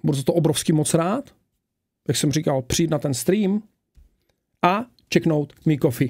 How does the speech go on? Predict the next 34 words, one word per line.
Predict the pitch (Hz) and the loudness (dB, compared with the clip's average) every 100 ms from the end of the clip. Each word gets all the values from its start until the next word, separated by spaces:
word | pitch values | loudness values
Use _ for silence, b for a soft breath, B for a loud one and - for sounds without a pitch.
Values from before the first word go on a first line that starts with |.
| - | -2
za | 143 | -2
každou | 131 131 151 | 0 0 2
podporu. | 196 190 170 123 - | 0 2 0 0 -4
Budu | 147 139 | -2 0
neskutečně | 139 156 151 - 160 165 | 2 2 0 0 0 0
vděčný. | 143 156 - | -2 -2 0
Mějte | 147 156 | 0 0
se | - | 0
krásně, | - 170 - 196 B B B - | 0 0 0 -2 B B B -2
já | 151 | 0
vám | 143 | 2
přeju | 151 | 0
pěkné | 131 175 180 | 0 0 0
ráno, | 170 170 | 2 0
pěkné | 160 165 147 | 0 0 0
poledne | 151 147 | 0 0
a | - 151 | 0 -2
pěkný | 156 135 147 | 0 0 0
večer | 139 120 127 - | 0 0 -2 -2
podle | - 139 | -6 -2
toho, | 135 | 0
kdy | 135 | 0
na | 123 | 0
tohle | 123 127 139 | 0 0 2
video | 139 139 | 0 2
koukáte. | 147 135 139 127 127 B B B B - | 0 2 -2 -2 -4 B B B B -2
Užijte | 135 147 156 | -2 0 0
si | - | -2
pohodový | 117 139 147 147 | 0 0 2 2
víkend, | 139 139 143 131 | 0 0 0 -2
užijte | - 123 135 | 0 -2 0
si | - | 0
brnkačku | 135 135 139 - | 0 0 -2 0
už. | 170 185 165 156 - | 2 4 2 0 -4